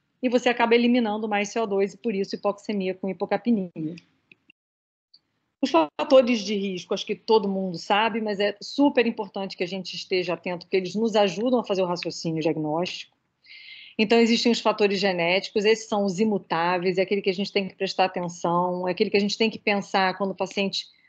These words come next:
a princípio, não parece ter uma doença de base, né, ou não tem justificativa clínica, às vezes, pra ter tep, né, que é o paciente que tem fator cinco de Leiden, a mutação do gene da protrombina, deficiência das proteínas C e S, deficiência de antitrombina,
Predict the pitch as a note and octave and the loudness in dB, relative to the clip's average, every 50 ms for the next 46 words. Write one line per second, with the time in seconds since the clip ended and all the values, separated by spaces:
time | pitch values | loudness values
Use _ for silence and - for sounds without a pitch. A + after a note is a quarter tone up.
0 | _ _ _ G#3 G3+ - G#3+ G#3 G3 - - A3 G3+ - G#3 G#3+ A3+ A3 - A3 | _ _ _ 0 2 2 0 0 0 -2 -4 -8 -4 -2 0 0 0 2 2 4
1 | G3 G3 G#3 G#3+ - - G#3+ G3+ G3 G3 F3 F3+ F3+ F3+ F#3 F3 - F3 F3 E3 | 4 4 4 2 0 -2 -2 -2 -2 -2 -2 -4 -4 -4 -6 -6 -6 -8 -6 -2
2 | E3+ E3+ E3 F3+ G3 A3 A#3 A3 - G3+ F3+ G3 A3 A3+ A3 F#3+ F#3+ F#3 F#3 F#3 | -2 0 0 2 0 0 0 -2 -4 -4 -2 0 0 0 0 0 0 0 0 0
3 | F#3+ G3+ G#3+ G#3 G#3+ G#3+ G#3 G3 A3 G#3+ - - - G#3+ - G3+ F#3+ F#3 - - | 0 0 0 2 2 2 2 2 0 -2 -2 -4 -8 -4 -2 0 0 0 -4 -4
4 | - G#3 G#3+ F#3+ F3 F#3 F3 - - G3 G3 G3 G3+ G3 F#3 F3+ F3 - F3+ E3 | -2 -2 -2 0 0 0 -2 0 -2 0 2 2 2 2 0 0 2 2 2 2
5 | D#3+ F3 F3 F3 E3+ - - F3+ F3 F3+ F3 F3 - E3+ E3+ F3+ F#3+ - - C4 | 4 2 2 2 0 -2 -6 -4 -2 -4 -4 -2 0 0 2 0 0 0 -4 -6
6 | C#4 - _ _ _ _ _ _ - - _ - - - - - - _ - G3 | -6 -8 _ _ _ _ _ _ -20 -20 _ -20 -20 -20 -20 -20 -20 _ 0 2
7 | G#3+ A3 G#3+ A3 G#3 G3 G3+ G#3 G3 - G#3 G3 - - G3+ - - F#3+ F#3 F3 | 2 2 4 2 2 2 2 0 0 2 -2 -4 -4 -6 -8 -6 -4 -6 -4 -2
8 | - F#3+ F#3+ - F3+ E3+ - - F#3+ E3+ - F3+ E3 F3 E3+ E3+ E3+ F#3 G3+ A3 | -4 -4 -2 -4 -6 -6 -8 -10 -10 -8 -8 -6 -2 -2 0 0 0 0 0 2
9 | A3+ A3+ A3 G#3+ F#3+ G#3 G3+ G3 G3 G3 F#3+ - F#3 F3 - G3 F#3 F3+ F3+ F#3 | 2 2 2 0 0 -2 -2 -2 -2 -4 -4 -4 -6 -4 -4 -6 -4 -4 -4 -2
10 | E3 F#3 F#3 F3+ F3+ F3 F3 F3 F3 E3+ E3 E3 E3 - - E3 D#3+ - D#3+ D#3+ | 0 0 0 0 0 0 -2 0 0 0 0 0 0 0 -2 -2 -2 -2 -6 -8
11 | D#3 D3+ F3 F#3+ G3+ G#3 A3 G#3+ G#3 G3 F3+ F#3+ F#3 G3 - - F#3+ F3+ F3 - | -4 -2 -2 0 2 2 2 2 2 0 0 -2 -4 -6 -4 -2 -2 -2 0 0
12 | F3+ F3 E3+ F3 - F#3+ F#3 F#3 F3 F3 F3 E3+ E3+ E3+ E3 - - - E3 D#3+ | 0 0 -2 -2 -2 -2 0 2 2 2 2 2 0 0 -2 -2 0 2 2 4
13 | D#3 D#3 E3 E3 F3 F3+ F#3+ F#3+ F#3 - - F3+ F3+ F3 - - - F#3 F#3 E3+ | 4 4 4 4 4 6 6 4 4 2 0 0 0 0 0 -4 -6 -6 -6 -2
14 | - F3+ E3+ F3+ F3 E3+ E3+ F3 - - E3+ E3 E3 D#3 D#3 E3 F3 F#3 G3 F#3+ | -2 -2 0 0 0 0 -2 -4 -6 -6 -4 -4 -4 -4 -2 -2 0 0 0 0
15 | G3 F#3 | -2 -4